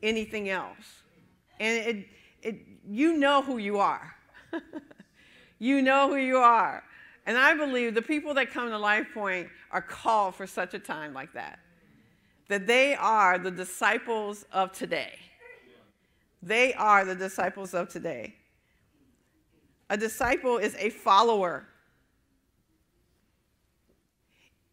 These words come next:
Not a follower of things that are evil, but a thing, things that are good. But the disciple can be one who follows evil.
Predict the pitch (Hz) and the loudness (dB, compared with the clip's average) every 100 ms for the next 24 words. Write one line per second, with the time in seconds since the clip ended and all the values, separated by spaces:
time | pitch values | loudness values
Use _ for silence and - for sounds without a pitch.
0 | _ _ _ _ _ _ _ _ 226 269 | _ _ _ _ _ _ _ _ -2 -2
1 | 269 254 240 247 - 240 247 233 220 196 | 0 -2 -2 -4 0 4 4 2 0 -2
2 | 185 190 185 240 247 208 196 175 - 226 | -2 -8 -8 -6 -6 -4 -4 -4 -6 -10
3 | 233 220 185 175 190 196 190 - 226 131 | -8 -8 -10 -8 -4 -4 -6 -10 -10 -12
4 | - _ _ 247 254 220 214 185 180 208 | -20 _ _ -6 -4 -4 -2 -2 -4 -6
5 | 185 240 247 240 247 269 285 277 247 220 | -6 -2 -2 -2 -2 -2 -2 -4 -4 -6
6 | 226 208 196 220 220 220 220 233 226 233 | -8 -8 -4 -2 -2 0 2 2 0 -6
7 | - 262 226 147 | -10 -8 -6 -8